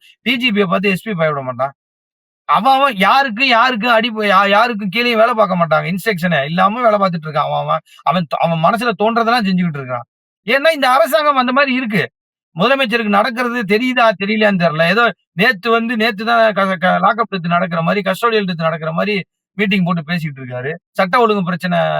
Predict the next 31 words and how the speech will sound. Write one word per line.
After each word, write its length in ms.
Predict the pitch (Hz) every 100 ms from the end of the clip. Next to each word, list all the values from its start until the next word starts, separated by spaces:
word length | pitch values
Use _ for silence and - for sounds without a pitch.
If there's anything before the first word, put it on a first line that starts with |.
| 143
இப்பதான் 360 | 143 214 214 202
நடந்தது 300 | 175 185 175
மாதிரி 200 | 170 180
பேசிக்கிட்டு 360 | 170 156 139 131
இருக்காரு 240 | 131 123
அவரு. 220 | 117 113 - _ _ _ -
எவ்வளவு 240 | 220 311
நாள் 140 | 277 180
இவங்க 220 | 185 180
ஆட்சிக்கு 460 | 220 277 - 226 202
வந்ததுல 480 | 185 226 277 262 254
இருந்து 260 | 247 247
நடக்க 240 | 220 202 175
ஆரம்பிச்சிருச்சுங்க. 560 | 165 160 131 120 123 - - _ _ _
வந்த 200 | 180 233 220
ஓராண்டுலயே 520 | 233 240 247 240 254
என்னமோ 260 | 220 214 220
தான் 160 | 240
அந்த 140 | 220 196 175 160 - _ _
சென்னையில 300 | 196 247 240
ஒரு 140 | 214 170
பையன் 320 | 185 196 180
சேர்ந்தான், 400 | 160 151 151 143
விக்னேஷ்னு 440 | 143 202 185 175
நினைக்கிறேன் 260 | 147 135 131
அவன் 140 | 123
பேரு. 160 | 127 113 _ _ _ _ _ _ _ _ _
விசாரணையின் 440 | 196 220 208 196 180
பேர்ல 240 | 190 190
அவங்க 240 | 190 180 170
அடிச்சு, 340 | 170 170 151